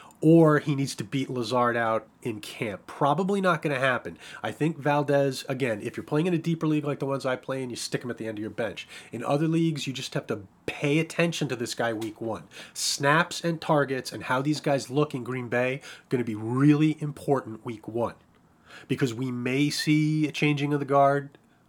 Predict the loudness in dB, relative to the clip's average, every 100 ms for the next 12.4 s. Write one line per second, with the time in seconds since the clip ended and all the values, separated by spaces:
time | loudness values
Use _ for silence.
0 | _ _ -2 -2 -4 _ _ -2 0 0
1 | 0 4 10 10 10 4 -2 -4 -2 6
2 | 8 8 4 -2 -4 -4 -4 -2 0 0
3 | 0 -4 -2 -2 -2 -4 -6 -6 -8 -6
4 | -6 -8 -4 -2 -2 -4 -6 -6 -8 -16
5 | -16 -12 -6 -2 -2 0 -2 -2 -2 -2
6 | -2 -4 -6 -2 -2 0 -2 -6 -8 -16
7 | -20 -20 -20 -6 -4 0 0 0 0 -2
8 | -4 -2 0 0 -2 -6 -6 -2 2 2
9 | 2 -6 -10 -14 _ -20 -8 4 6 6
10 | 4 2 0 0 -4 -6 -6 -4 0 0
11 | 0 -4 -2 0 0 -2 -4 -6 -8 -10
12 | -14 -14 -14 -16